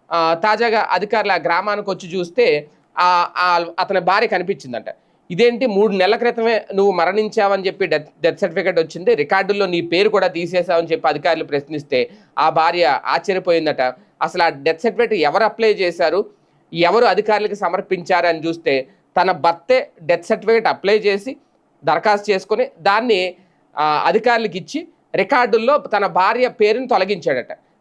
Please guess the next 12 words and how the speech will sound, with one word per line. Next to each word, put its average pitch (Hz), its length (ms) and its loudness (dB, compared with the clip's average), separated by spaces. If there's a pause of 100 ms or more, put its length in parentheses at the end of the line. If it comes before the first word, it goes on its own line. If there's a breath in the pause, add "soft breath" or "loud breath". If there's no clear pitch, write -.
(180)
అతన్ని 220 340 2
నిలదీస్తే 202 680 2
"ఎందుకు 190 260 0
ఇలా 214 140 4
చేశావు?" 196 460 2
అని 170 140 0
చెప్తే 170 240 0
అప్పుడు 190 180 2
అసలు 208 260 0
విషయం 208 280 0
చెప్పాడట. 170 380 2 (460 soft breath)
వాస్తవానికి 214 760 2